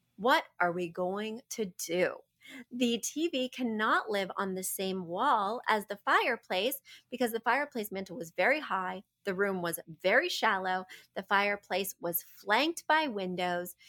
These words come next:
So we had to put the T V on the perpendicular wall, but we did not have a lot of space for a large sectional. So we had to be really mindful of the size of the sectional,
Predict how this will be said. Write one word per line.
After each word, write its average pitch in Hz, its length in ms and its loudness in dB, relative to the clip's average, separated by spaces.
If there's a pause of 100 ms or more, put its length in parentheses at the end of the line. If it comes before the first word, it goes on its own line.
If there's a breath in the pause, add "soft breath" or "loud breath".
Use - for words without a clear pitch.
(200 loud breath)
So 269 160 6
we 277 340 0 (100)
had 285 200 -4
to 269 80 -6
put 294 260 -10
the 320 80 -4
T - 220 -8
V 233 120 0
on 196 180 -2
the 196 80 -8
perpendicular 214 720 -6
wall, 202 480 -2 (320 soft breath)
but 226 180 0
we 320 240 2
did 392 180 -2
not 233 440 -2
have 269 140 -4
a 254 40 -2
lot 214 240 -4
of 208 100 -10
space 381 600 -4 (180)
for 240 380 4
a 240 60 -2
large 196 380 -4
sectional. - 580 -8 (340 soft breath)
So - 180 4
we 220 140 0
had 214 260 0
to 214 80 -6
be 185 160 -4
really 233 640 2
mindful 240 520 2
of 180 140 -2
the 190 80 -6
size 180 280 0
of 170 100 -12
the 180 80 -6
sectional, 254 500 -2